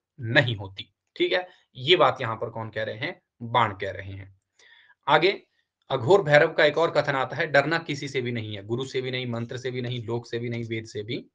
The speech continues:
नहीं डरना चाहिए।" ठीक, महामाया का कथन भट्टिनी से, "नारी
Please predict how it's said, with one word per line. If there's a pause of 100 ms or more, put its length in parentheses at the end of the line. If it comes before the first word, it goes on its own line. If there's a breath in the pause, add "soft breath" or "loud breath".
(160)
नहीं
डरना
चाहिए।" (420)
ठीक, (440 soft breath)
महामाया
का
कथन
भट्टिनी
से, (180)
"नारी